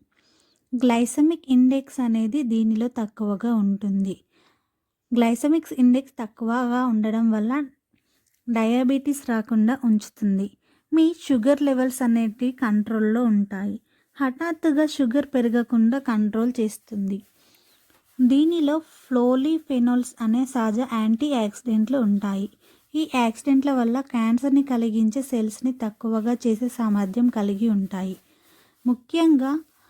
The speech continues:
కోలన్ క్యాన్సర్ని నివారించడంలో అలచింతకాయ కీలక పాత్ర వహిస్తుంది. దీనిలోని బీటా కెరటిన్ కంటి చూపును మెరుగుపరుస్తుంది.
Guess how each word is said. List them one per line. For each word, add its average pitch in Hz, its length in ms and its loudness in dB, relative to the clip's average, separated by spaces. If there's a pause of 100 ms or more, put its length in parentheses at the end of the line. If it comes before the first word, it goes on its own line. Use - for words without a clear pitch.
(240)
కోలన్ 277 480 2
క్యాన్సర్ని 254 500 0 (100)
నివారించడంలో 233 920 -2 (260)
అలచింతకాయ 226 720 -2 (920)
కీలక 262 340 0
పాత్ర 233 380 -4
వహిస్తుంది. 208 760 -2 (240)
దీనిలోని 311 560 4 (100)
బీటా 262 320 -2
కెరటిన్ 285 480 -2
కంటి 226 400 -2
చూపును 247 400 0
మెరుగుపరుస్తుంది. 208 880 -4